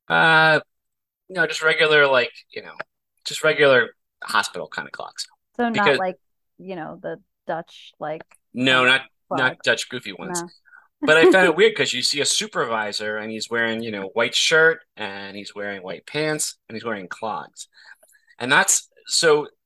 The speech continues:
Speaker 1: when I first came into the station, I thought this was a little sort of unusual. But the reason why is because they don't wear their boots into the station. So when they,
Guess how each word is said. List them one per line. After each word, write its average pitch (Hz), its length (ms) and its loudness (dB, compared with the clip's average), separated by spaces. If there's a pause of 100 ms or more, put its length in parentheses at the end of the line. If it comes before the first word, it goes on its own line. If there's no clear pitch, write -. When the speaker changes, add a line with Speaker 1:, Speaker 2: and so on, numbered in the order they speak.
(140)
Speaker 1:
when 143 160 -4
I 131 40 -4
first 165 280 -4
came 147 180 -6
into 131 140 -8
the 110 100 -8
station, 190 400 -6
I 104 60 -8
thought 104 260 -6
this - 320 -6
was 110 140 -6
a 95 100 -10
little 98 340 -10 (120)
sort 95 280 -10
of 95 140 -14 (540)
unusual. 123 580 -10 (600)
But 147 120 -4
the 156 100 -4
reason 165 440 -4
why 156 500 2
is 95 500 -12 (240)
because 98 720 -12 (200)
they 107 100 -6
don't 120 300 0
wear 123 180 -2
their 117 220 -4
boots - 400 -10
into 95 200 -18
the - 80 -18
station. 139 540 -6
So 98 220 -6
when 95 100 -12
they, 98 160 -14